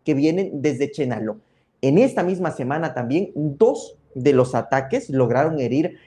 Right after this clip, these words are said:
a personas que transitaban por esta, eh, delimitación que conforman Aldama y Chenaló. ¿Qué es lo, la, esto es por supuesto que es lamentable. Hay algunas imágenes ahí que nosotros se las vamos a compartir en un momento más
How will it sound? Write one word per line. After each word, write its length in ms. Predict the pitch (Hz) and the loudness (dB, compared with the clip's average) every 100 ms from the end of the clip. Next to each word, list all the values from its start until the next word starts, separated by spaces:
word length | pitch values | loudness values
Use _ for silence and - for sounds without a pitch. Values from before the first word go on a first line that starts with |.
| - | -2
a 160 | - - | 2 4
personas 440 | 123 147 160 180 | 2 0 -2 -2
que 100 | 147 | -2
transitaban 720 | 135 135 127 120 147 160 170 | -2 -4 -4 -6 -4 -4 -4
por 220 | 165 160 180 | -2 2 4
esta, 480 | 208 208 214 202 - _ | 2 0 -4 -6 -12 _
eh, 280 | - 156 139 | 0 2 2
delimitación 1120 | 147 160 156 160 160 160 151 190 214 262 240 - _ _ _ _ | 0 0 2 0 -2 -2 -4 0 4 4 0 -8 _ _ _ _
que 200 | 147 143 | -6 -2
conforman 640 | 143 139 160 180 175 175 | -4 -2 2 2 2 -2
Aldama 560 | 147 123 139 151 147 - _ - | -4 -4 -6 -6 -8 -10 _ -6
y 180 | 165 | -6
Chenaló. 680 | 165 175 175 185 240 240 - _ _ _ _ | -4 -4 -2 0 0 0 -8 _ _ _ _
¿Qué 200 | 202 247 | 2 2
es 120 | 240 | -2
lo, 440 | 202 185 170 160 | -4 -2 -2 -2
la, 180 | 160 156 - | -2 -4 -2
esto 200 | 226 208 | -4 -4
es 80 | - | -10
por 200 | 135 131 | -8 -8
supuesto 360 | 135 143 131 | -8 -10 -10
que 80 | 127 | -12
es 120 | 113 | -8
lamentable. 800 | 120 117 117 - 131 180 220 214 _ | -6 -8 -12 -10 -8 0 0 -2 _
Hay 220 | - 139 | -4 0
algunas 400 | 147 135 147 143 | 0 -2 -6 -6
imágenes 540 | 123 127 131 131 123 - | -8 -10 -10 -10 -12 -8
ahí 200 | 117 143 | -6 -6
que 320 | - 139 107 - _ | 0 -2 -2 -10 _
nosotros 360 | 135 131 160 160 | -2 -2 -2 -2
se 80 | 135 | -2
las 120 | 120 | 0
vamos 200 | 147 156 | -2 -2
a 60 | |
compartir 480 | - 117 113 - 151 | -4 -2 -2 0 0
en 100 | 143 | 0
un 60 | 156 | 0
momento 400 | 143 143 151 131 | 0 0 -2 -2
más 280 | 135 156 | -2 -4